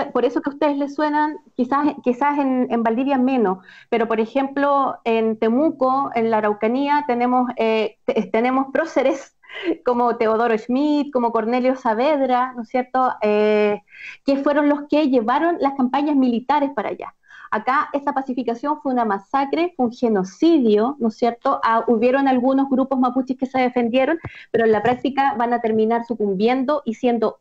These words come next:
reducidos por la fuerza y por las armas a vivir en reducciones. Ya, ya,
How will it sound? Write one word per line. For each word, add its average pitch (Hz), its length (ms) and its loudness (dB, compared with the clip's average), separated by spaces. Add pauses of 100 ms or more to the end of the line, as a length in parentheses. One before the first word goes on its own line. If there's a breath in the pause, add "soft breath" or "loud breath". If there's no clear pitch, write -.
reducidos 302 1040 2
por 233 220 2
la 196 240 0
fuerza 277 480 -2 (280 loud breath)
y 226 100 0
por 240 140 0
las 220 240 0
armas 320 400 0
a 254 100 0
vivir 247 260 0
en 254 120 2
reducciones. 247 840 -2 (240)
Ya, 240 160 -2
ya, 233 160 0